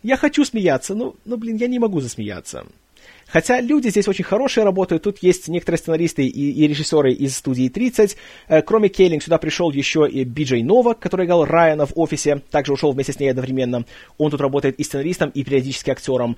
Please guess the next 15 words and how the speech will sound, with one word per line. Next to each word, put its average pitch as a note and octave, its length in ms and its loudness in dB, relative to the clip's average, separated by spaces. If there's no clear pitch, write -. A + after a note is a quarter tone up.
Э, C3+ 260 4
появляются F3+ 480 4
Билл F#3 280 -2
Хейдер, D#3 560 0
Эд F#3+ 180 -2
Хелмс. D3+ 640 0
Э, B2+ 400 2
на C3+ 80 -4
втором F3 220 -2
плане E3 240 0
р-, C#3+ 220 -4
всегда D3 360 -2
появляются C3+ 560 0
Крис - 300 0
Мессина. F#3+ 640 0